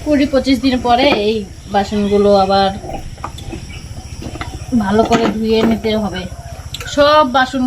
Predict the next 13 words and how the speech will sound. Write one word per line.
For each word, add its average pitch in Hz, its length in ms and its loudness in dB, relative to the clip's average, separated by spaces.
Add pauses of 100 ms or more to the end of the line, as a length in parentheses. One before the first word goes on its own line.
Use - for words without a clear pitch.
খুলে 240 360 2 (1040)
ধুতে 240 400 0
হবে। 233 260 2 (600)
আজকে 262 260 -2 (100)
তো 370 80 6 (120)
না, 277 80 2 (1040)
সব - 220 4
মুরগি 277 340 2
গিয়ে 262 200 4 (480)
যাবে, 226 240 2 (120)
তারপরে 220 440 0 (1000)
সব 226 220 4
বাসন 220 240 2